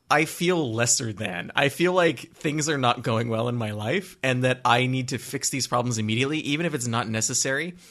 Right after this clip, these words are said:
And so I've been under that mindset the whole time. So my, my whole enjoying summer with cars thing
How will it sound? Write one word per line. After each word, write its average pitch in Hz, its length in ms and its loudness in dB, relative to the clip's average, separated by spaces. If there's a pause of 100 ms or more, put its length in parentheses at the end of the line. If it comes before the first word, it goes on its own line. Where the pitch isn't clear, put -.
(340)
And 127 360 0
so - 140 2
I've 147 140 4
been 156 100 0
under 127 180 0
that 113 220 2
mindset 107 400 -2
the 117 80 -10
whole 110 140 -6
time. 101 200 -6
So 160 140 0
my, 180 180 4
my 160 180 2
whole 220 400 -2
enjoying 139 600 -2
summer 127 340 0
with 117 200 -2
cars 123 340 -2
thing 175 300 -8